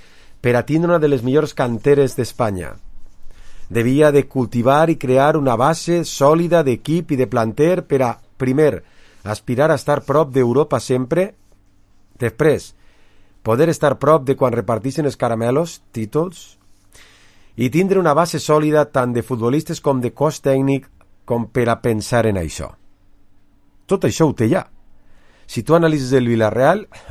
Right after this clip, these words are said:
econòmicament és un club fort, equilibrat, que no deu res a ningú, i que més o menys, com diu Roig, té un equilibri econòmic que el fa subsistir sense se-, necessitar ajuda externa,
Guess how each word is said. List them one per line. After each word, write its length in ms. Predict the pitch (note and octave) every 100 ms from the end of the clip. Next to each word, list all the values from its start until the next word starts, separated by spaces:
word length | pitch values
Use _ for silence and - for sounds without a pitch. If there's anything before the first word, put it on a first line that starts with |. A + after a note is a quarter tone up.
| - - -
econòmicament 720 | B2 A#2 A#2+ B2+ A#2 A2+ A2+ A2+
és 120 | G2+
un 80 | G2+
club 200 | A#2 G#2
fort, 480 | - - B2+ F#3+ G3+ -
equilibrat, 800 | A#2 - G2+ G2+ A#2+ F3 - -
que 120 | - G#2+
no 120 | A#2+
deu 140 | A#2
res 180 | A2 A2+
a 40 | A2
ningú, 380 | G#2 G#2 D#3 G#3+ _ _ _ _ _ _ _ _ _ -
i 140 | A#2
que 160 | - A#2+
més 160 | D3
o 60 | C3
menys, 300 | C3+ C#3+ -
com 200 | - G#2+
diu 140 | A#2 C3
Roig, 340 | A#2+ C3 - - - - - - - -
té 120 | - B2
un 120 | B2
equilibri 540 | A#2+ A2+ A2+ C3 C3+ B2
econòmic 480 | A#2 A2+ B2 A#2 - - _ _
que 80 | -
el 80 | G#2
fa 160 | - C3
subsistir 720 | C3+ A2+ - A2 - C#3+ B2+
sense 300 | A#2+ G#2 A2
se-, 280 | A2+ G#2 A#2+
necessitar 800 | A#2 A#2+ G#2 G#2+ G2+ G#2+ B2+ B2 - _ _ _ _ _ _ _ -
ajuda 320 | G#2+ G#2 A2+
externa, 600 | G#2+ - C3+ C3 D3+ G3